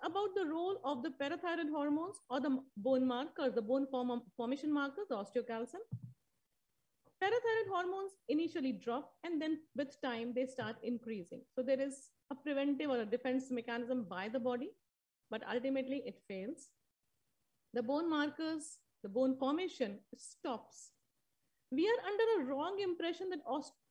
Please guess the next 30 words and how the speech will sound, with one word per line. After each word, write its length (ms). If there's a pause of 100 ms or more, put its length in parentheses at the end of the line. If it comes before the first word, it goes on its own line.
(120)
uh, 160
these 240
steroids, 560
they 200
eat 260
away 140
the 100
bones. 520 (640)
So 80
there 140
is 180
increased 480
osteoclast 840
or 80
the 100
osteoclast 720
activity. 540 (760)
Actually, 480
there 120
is 260
initially 600
the 120 (120)
inhibition 540
of 180
bone 220 (140)
formation. 520 (440)
The 120
bone 280 (120)
turnover 460
stops. 560